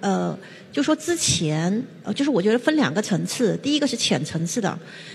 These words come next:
浅层次的话呢，就是说可能从去年年底到现在，大家一直关心一个问题，就是美国什么时候衰退，中国什么时候复苏。那这个背后呢，大概就是说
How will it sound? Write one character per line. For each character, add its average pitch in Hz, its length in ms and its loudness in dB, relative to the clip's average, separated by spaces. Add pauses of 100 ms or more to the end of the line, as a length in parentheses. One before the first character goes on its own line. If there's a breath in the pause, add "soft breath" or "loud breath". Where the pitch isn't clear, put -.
(100)
浅 185 240 4
层 190 180 6
次 240 140 4
的 247 140 8
话 233 140 6
呢， 214 200 4
就 - 60 -4
是 240 80 2
说 247 160 8
可 226 140 0
能 196 120 2
从 196 260 2
去 294 200 0
年 214 160 4
年 190 240 4
底 185 120 -2
到 214 140 0
现 220 260 2
在， 208 140 0
大 220 100 0
家 247 120 0
一 294 120 -2
直 226 120 -2
关 196 200 4
心 202 160 0
一 185 60 0
个 202 80 0
问 202 220 2
题， - 320 -12 (260 loud breath)
就 - 80 -6
是 - 80 2
美 185 240 4
国 196 180 6
什 233 120 4
么 226 100 4
时 208 80 0
候 202 100 4
衰 247 240 4
退， 247 240 8 (380 loud breath)
中 320 160 6
国 220 140 6
什 196 100 2
么 190 80 2
时 220 80 4
候 208 140 6
复 233 180 4
苏。 277 340 4 (420 loud breath)
那 320 100 4
这 381 100 4
个 320 100 6
背 330 240 6
后 330 200 8
呢， 240 260 6 (180)
大 262 120 4
概 247 120 4
就 226 140 8
是 240 60 8
说 233 260 6